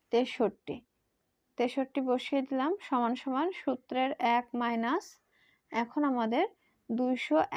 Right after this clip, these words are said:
একানব্বই, বসিয়ে দেই একানব্বই ভাগ আট রে আমরা তেষট্টি দিয়ে গুণ করব, আট গুণ তেষট্টি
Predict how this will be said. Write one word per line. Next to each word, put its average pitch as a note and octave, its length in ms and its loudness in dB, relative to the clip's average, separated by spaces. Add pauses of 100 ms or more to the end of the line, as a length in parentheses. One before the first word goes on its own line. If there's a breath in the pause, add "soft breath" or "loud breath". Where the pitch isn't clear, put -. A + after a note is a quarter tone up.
একানব্বই, C4 760 2 (1600)
বসিয়ে A#3+ 460 0 (120)
দেই C#4 160 2 (120)
একানব্বই B3+ 600 -2 (220)
ভাগ A#3 260 2 (640 soft breath)
আট A#3+ 120 0 (120)
রে D4 80 4 (120)
আমরা A#3 180 2 (100)
তেষট্টি A#3 460 -2
দিয়ে C#4 220 6
গুণ C#4 140 4 (100)
করব, C#4+ 220 2 (800)
আট D#4 140 0 (160)
গুণ B3+ 220 2 (640)
তেষট্টি A3+ 520 -2